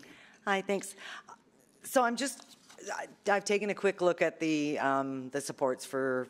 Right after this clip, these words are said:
um, um, for those with disabilities through the province, and there doesn't really seem to be anything, um, under aish. There's maintaining your home in a remote community. We aren't considered a remote community, right? <laughs>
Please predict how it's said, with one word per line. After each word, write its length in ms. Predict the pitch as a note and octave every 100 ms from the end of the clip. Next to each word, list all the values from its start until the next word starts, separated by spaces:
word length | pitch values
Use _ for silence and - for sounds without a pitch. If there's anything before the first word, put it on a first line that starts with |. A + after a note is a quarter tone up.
| -
um, 420 | A#2+ A#2+ A#2 A2+ A2+ A2 _ - - - _ _ -
um, 200 | - E2+ D2+ - _ - D2+ -
for 120 | C#3
those 220 | C3 B2
with 140 | A#2 -
disabilities 720 | C3+ - C3 C3 B2+ B2+ - - - - -
through 260 | - E3 D#3+
the 100 | D3+
province, 560 | D#3 D3 C#3 C3+ B2+
and 120 | D3+ D#3+
there 80 |
doesn't 320 | D#3 F3 F#3 D#3+
really 220 | F3 D#3+
seem 280 | - D#3+ D3
to 100 | C#3+
be 200 | D3+ D3+
anything, 580 | D3+ C#3+ D#3+ D3+ D3+ C#3+ - - - -
um, 380 | C3+ C#3 C3+ C3+
under 240 | D#3+ D3+
aish. 500 | C#3 E3+ E3 - -
There's 420 | - D3+ D3 C3+ D3
maintaining 560 | D3+ D3+ D#3 D3+ D3+
your 140 | D3 C#3
home 220 | D3 C#3+
in 40 |
a 60 | C#3
remote 380 | C3 B2+ C3+ C3+
community. 580 | D3+ D#3 D3+ D3 D#3+ D#3+
We 160 | D3
aren't 180 | C3+ B2+
considered 400 | C3+ C3 B2 A#2+
a 80 | A#2+
remote 340 | A#2 A2+ A2+
community, 480 | - A2 G#2 B2+ E3+
right? 240 | B2+ D#3+
<laughs> 60 | -